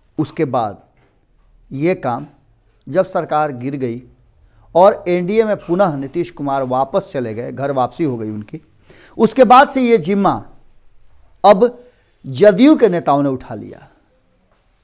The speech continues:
सुशील मोदी यदा कदा छोटी-छोटी टिप्पणियां करके लालू प्रसाद और तेजस्वी यादव, हालांकि लालू प्रसाद पर ही वो बोलते थे, तेजस्वी यादव पे कम बोलते थे,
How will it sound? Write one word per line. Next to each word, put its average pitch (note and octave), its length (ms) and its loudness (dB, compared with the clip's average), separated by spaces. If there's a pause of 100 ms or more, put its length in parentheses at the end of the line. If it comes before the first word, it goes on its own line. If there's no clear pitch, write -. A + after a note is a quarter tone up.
(180)
सुशील G3+ 380 -6
मोदी F#3+ 480 -6 (200)
यदा C#3+ 380 2
कदा D3+ 380 -4 (640)
छोटी-छोटी A3 680 -2
टिप्पणियां F3 600 -4
करके D3+ 400 -6 (1120)
लालू D3 320 0
प्रसाद G3 460 -6
और D3 80 -12
तेजस्वी D3+ 500 -6
यादव, D#3 200 -2
हालांकि G#3+ 360 0
लालू F#3+ 220 4
प्रसाद F3+ 400 -6 (220)
पर D#3+ 100 -4
ही F3 100 -2
वो F#3+ 140 0
बोलते C#3 340 -6
थे, G3 120 -10
तेजस्वी D3+ 400 -10
यादव C3 200 -6
पे B2+ 140 -10
कम F3 240 -4
बोलते B2 320 -6
थे, C#3+ 160 -12